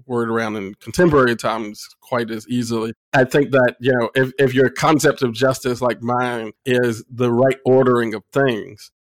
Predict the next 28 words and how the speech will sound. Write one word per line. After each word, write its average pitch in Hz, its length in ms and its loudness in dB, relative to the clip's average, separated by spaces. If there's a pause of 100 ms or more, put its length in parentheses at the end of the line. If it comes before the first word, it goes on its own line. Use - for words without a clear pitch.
(100)
then 117 420 -4 (140)
work 131 360 0
is 120 140 -2
part 135 400 0
of 113 300 -2 (120)
a 113 200 -8 (100)
just 127 400 -4
economic 113 600 -6
system, 104 580 -8 (220)
because 113 300 -6
those 117 260 -2
who 120 100 -6
want 110 300 -6
to 101 320 -8 (280)
benefit 123 680 0 (280)
economically 110 720 -8
and 110 180 -10
not 123 280 -2
work 110 400 -8 (360)
when 117 200 -6
they 101 120 -6
can 113 540 -4 (500)
are 117 240 -4
actually 107 320 -8
being 110 240 -6
unjust. - 420 -12
But 113 180 -8 (120)
again, 113 540 -4